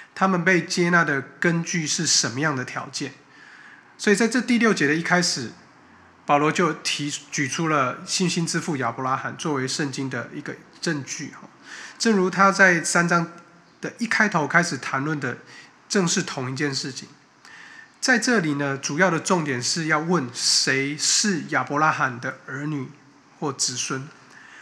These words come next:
如果我们把这句话接在第五节后面，你会发现非常的突兀，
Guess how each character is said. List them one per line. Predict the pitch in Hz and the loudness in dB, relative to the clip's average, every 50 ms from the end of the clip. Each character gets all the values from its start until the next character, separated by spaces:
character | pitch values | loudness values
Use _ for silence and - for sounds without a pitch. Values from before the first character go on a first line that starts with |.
| - - - - - - | -20 -20 -20 -18 -8 -2
如 | 233 247 | 0 2
果 | - - | 4 4
我 | 175 160 | 4 4
们 | 160 160 165 | 4 2 0
把 | 160 160 139 139 | 2 2 2 2
这 | - - 202 | 2 2 0
句 | 196 - 220 | 0 0 -8
话 | 196 - - 196 | -8 -4 -4 -2
接 | 180 - 190 185 | -2 0 0 0
在 | 180 180 175 | 0 0 -2
第 | 175 208 196 | 0 0 -2
五 | 165 131 | -2 -2
节 | 120 131 127 131 | -2 -4 -6 -6
后 | 131 - - 160 143 | -6 -6 -4 -4 -4
面， | 147 151 147 127 117 - - - - _ - | -2 -4 -6 -6 -8 -12 -18 -20 -20 _ -16
你 | - - | -12 -6
会 | - 190 185 | -4 -2 -2
发 | - 190 175 | 0 0 0
现 | 170 - 180 175 | 0 0 -2 -2
非 | - - 175 175 | -2 -2 -2 0
常 | 175 165 147 139 | 0 -2 -4 -4
的 | 143 | -6
突 | 143 143 - - 127 | -8 -8 -8 -10 -8
兀， | 135 151 156 139 | -6 -6 -6 -8